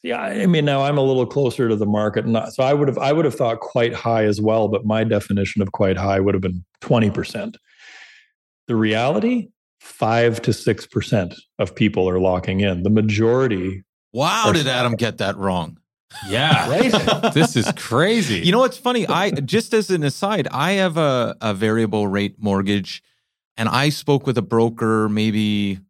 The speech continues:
Speaker 2: five, six months ago about this, and he advised, and he was from one of the banks. He said, "I, I would lock in," and I didn't. And I th-, actually,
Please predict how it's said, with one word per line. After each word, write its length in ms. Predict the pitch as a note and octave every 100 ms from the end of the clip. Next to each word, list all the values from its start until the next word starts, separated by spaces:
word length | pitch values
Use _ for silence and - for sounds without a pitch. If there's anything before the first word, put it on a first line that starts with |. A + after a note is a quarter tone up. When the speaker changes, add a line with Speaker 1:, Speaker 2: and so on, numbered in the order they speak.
| _ _ _ _ _ _
Speaker 2:
five, 180 | - G2
six 260 | - A2+ -
months 280 | G#2+ A2 A2
ago 420 | G#2+ G#2+ G#2 -
about 380 | G#2+ F2 A2 A2+ - _ _ A2+
this, 180 | A2
and 160 | - G2
he 120 | D3
advised, 720 | C3 G2 C3 C#3 G2+ F2+ - - _ _
and 140 | B2 B2+
he 80 | A#2+
was 260 | A#2 - - - _
from 160 | B2+ A2
one 140 | G#2+
of 40 | F#2+
the 60 |
banks. 480 | F2 A2 F#2 - - -
He 140 | A2+
said, 340 | - G#2 F2+ -
"I, 240 | F2+ G#2+ F#2+
I 140 | G2+
would 160 | G2+ F#2+
lock 320 | G2 G#2 -
in," 160 | A#2 F2
and 160 | G2+
I 80 | G#2
didn't. 400 | G2 D#3 G2+ -
And 120 | A2
I 120 | B2+
th-, 160 | C#3+ - A2+
actually, 480 | A#2+ - B2 G#2+